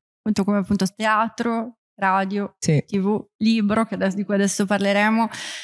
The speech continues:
Speaker 1: Cos'è che ti piace di più di contaminare, fare appunto così tante cose diverse, spesso anche insieme?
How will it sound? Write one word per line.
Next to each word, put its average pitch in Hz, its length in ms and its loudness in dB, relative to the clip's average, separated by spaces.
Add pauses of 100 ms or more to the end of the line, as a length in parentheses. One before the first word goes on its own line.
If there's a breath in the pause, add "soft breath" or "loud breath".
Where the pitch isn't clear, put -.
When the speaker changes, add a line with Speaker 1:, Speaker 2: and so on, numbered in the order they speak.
(260 loud breath)
Speaker 1:
Cos'è 320 300 0
che 185 120 0
ti 196 140 -2
piace 208 320 2
di 190 120 0
più 214 200 2
di 202 260 0
contaminare, 202 960 2
fare 185 220 2
appunto 196 320 2
così 196 240 0
tante 202 300 2
cose 196 260 2
diverse, 202 400 2
spesso - 280 -2
anche 202 180 0
insieme? 185 760 2